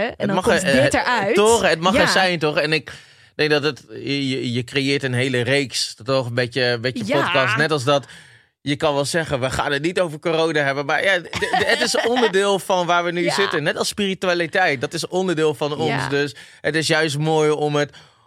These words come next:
Speaker 2: ook op deze manier erover te, te hebben. En s-, misschien haken sommige mensen af. En dan is er een volgend onderwerp wel weer voor hun. Ik, ik denk
Speaker 1: Ja.
Speaker 2: dat we minder bang ho-, ook hoeven te zijn om,
Speaker 1: Onwijs.
Speaker 2: om onszelf te zijn daarin.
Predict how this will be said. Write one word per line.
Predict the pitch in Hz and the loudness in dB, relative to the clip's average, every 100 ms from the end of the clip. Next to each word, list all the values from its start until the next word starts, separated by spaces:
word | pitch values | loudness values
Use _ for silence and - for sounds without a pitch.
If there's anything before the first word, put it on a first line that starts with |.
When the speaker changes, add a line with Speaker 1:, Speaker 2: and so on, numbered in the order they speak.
| _ | _
Speaker 2:
ook | - 190 | 0 0
op | 175 | 0
deze | 139 175 170 | 0 0 -2
manier | 160 151 147 143 | -2 0 0 0
erover | 143 151 143 | 0 0 -2
te, | 151 139 139 135 | 0 2 2 2
te | 143 | 2
hebben. | 147 165 165 | 2 2 0
En | 240 | -2
s-, | 226 - 156 | -4 -6 -12
misschien | 170 165 - 180 165 | -6 -4 -2 0 -2
haken | - 139 147 - 151 | 0 2 2 0 -2
sommige | 165 147 156 | -2 -2 0
mensen | 139 135 156 | 0 0 0
af. | - 175 160 | 2 2 0
En | - 156 | -2 -2
dan | 147 147 | -2 -2
is | 139 | -2
er | 135 | -2
een | 135 | -4
volgend | - 175 180 165 | -2 -2 0 -2
onderwerp | 147 147 143 135 120 | -2 0 2 2 2
wel | 127 127 | 2 2
weer | 135 135 | 0 0
voor | 143 | 0
hun. | 139 135 | 0 0
Ik, | 139 160 | -4 -4
ik | 160 160 | -2 0
denk | 202 | 2
Speaker 1:
Ja. | |
Speaker 2:
dat | 175 165 | 4 4
we | 165 156 - - - - | 2 0 -10 -16 -14 -2
minder | 156 185 156 110 | 0 2 0 2
bang | 151 175 | 2 2
ho-, | 151 - - _ - | -2 -4 -12 _ -4
ook | 131 120 _ _ _ _ _ 117 | -2 -4 _ _ _ _ _ -6
hoeven | 143 151 | -4 -2
te | 139 | -2
zijn | 127 139 120 120 113 | 0 4 4 2 -2
om, | 139 | 0
Speaker 1:
Onwijs. | 131 370 294 220 - | 2 2 2 -2 -2
Speaker 2:
om | 143 135 131 | -2 -2 -2
onszelf | 143 135 - 139 131 | -2 0 2 0 0
te | 120 | -2
zijn | 101 95 | -2 0
daarin. | 104 104 101 101 | -2 -2 -4 -6